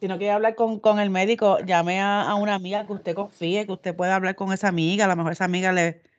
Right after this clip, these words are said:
le, le da una recomendación, entonces después llame a, a,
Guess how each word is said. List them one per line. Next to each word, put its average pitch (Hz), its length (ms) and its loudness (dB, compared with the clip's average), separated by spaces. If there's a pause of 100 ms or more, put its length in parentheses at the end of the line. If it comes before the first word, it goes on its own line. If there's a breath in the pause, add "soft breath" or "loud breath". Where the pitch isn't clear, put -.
(260)
le, 170 460 0
le 170 180 -2
da 160 140 2
una 170 140 0
recomendación, 180 880 0
entonces 175 280 -2
después 160 300 -4
llame 175 320 0
a, 165 360 0
a, 151 60 -8